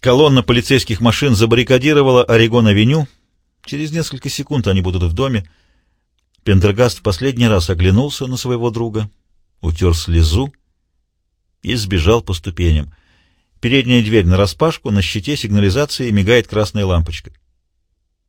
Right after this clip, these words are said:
Пендергаст перепрыгнул через мёртвое собачье тело, вышел через заднюю дверь, схватил кейс и помчался через двор. Бросил пряди волос в кучу сухих листьев и исчез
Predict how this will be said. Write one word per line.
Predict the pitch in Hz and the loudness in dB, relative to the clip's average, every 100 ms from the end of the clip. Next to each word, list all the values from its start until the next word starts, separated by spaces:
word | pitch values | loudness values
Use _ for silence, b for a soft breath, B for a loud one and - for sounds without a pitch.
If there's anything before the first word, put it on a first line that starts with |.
| _ | _
Пендергаст | 110 113 123 139 - | 0 2 0 -4 -2
перепрыгнул | 165 139 - 143 143 113 107 | 0 0 -2 -4 -2 0 0
через | 120 110 101 | 0 -2 0
мёртвое | 131 101 104 | -2 0 -4
собачье | 92 110 110 - 98 | -2 0 0 -2 -4
тело, | 147 143 123 - | -2 -2 -2 -6
вышел | 101 113 104 | -4 -2 -2
через | 87 98 90 | -2 -2 0
заднюю | 101 98 101 | 0 0 0
дверь, | 92 135 143 | 0 -2 -2
схватил | - 104 110 98 | -2 -4 -4 -4
кейс | 160 165 143 | 0 -2 -2
и | |
помчался | 127 127 123 - 160 170 - 117 | -4 -2 -2 0 -2 -2 -6 -8
через | 127 131 131 113 | -6 -6 -6 -6
двор. | 107 101 85 b b b b b b b b _ _ | 0 0 0 b b b b b b b b _ _
Бросил | - 123 139 - 101 87 | -4 2 2 2 -2 -4
пряди | - 107 95 | 0 2 2
волос | 95 101 90 | 2 2 0
в | - | -4
кучу | - 104 85 | -6 -6 -4
сухих | - 87 87 | -8 -8 -6
листьев | 127 175 - 156 - _ _ _ _ _ | -4 -4 -6 -12 -12 _ _ _ _ _
и | 147 180 | -10 -8
исчез | 160 - 107 104 - - | -6 -6 -4 -6 -8 -16